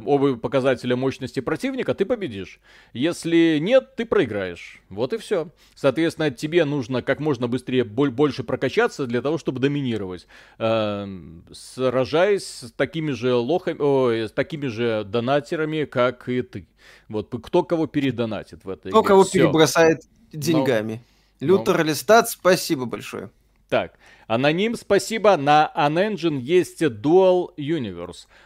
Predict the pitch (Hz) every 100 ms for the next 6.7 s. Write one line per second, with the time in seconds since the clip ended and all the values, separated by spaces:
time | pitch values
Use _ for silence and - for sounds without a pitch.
0 | - 156 160 156 147 147 147 196 190 160
1 | 143 147 160 160 143 135 135 127 139 190
2 | 160 123 127 - 160 165 160 147 135 135
3 | 127 151 151 131 143 135 95 87 98 104
4 | - 139 185 185 170 160 - 151 - 165
5 | 135 143 117 120 131 185 - 165 - 160
6 | - 151 156 165 - 127 113